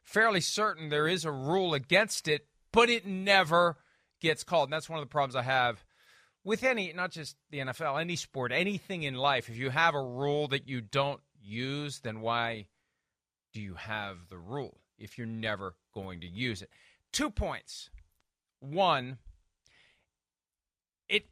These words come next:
it is difficult when, and I think that this is a byproduct of people who play Madden, because in Madden, when you know that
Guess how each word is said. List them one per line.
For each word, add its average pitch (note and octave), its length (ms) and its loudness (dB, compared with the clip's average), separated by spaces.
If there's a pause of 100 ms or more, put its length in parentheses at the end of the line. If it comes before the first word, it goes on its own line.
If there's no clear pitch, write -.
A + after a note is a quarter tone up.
it A#3 160 8
is C#4 280 4
difficult C#3 840 2 (220)
when, F3 640 2 (440)
and G3+ 100 4
I A3 120 8
think D4 320 -2 (500)
that E3 140 0 (400)
this E3+ 120 -2
is D#3 120 -2
a C#3+ 40 0
byproduct D#3 720 6
of B2 260 -2
people D3 280 0
who B2+ 100 -2
play B2+ 300 0
Madden, A2+ 520 2 (480)
because E3 680 2 (200)
in E3 280 0
Madden, B3+ 560 6 (100)
when D#3+ 320 -2
you D3+ 160 -2
know D3 720 6
that C3 240 -2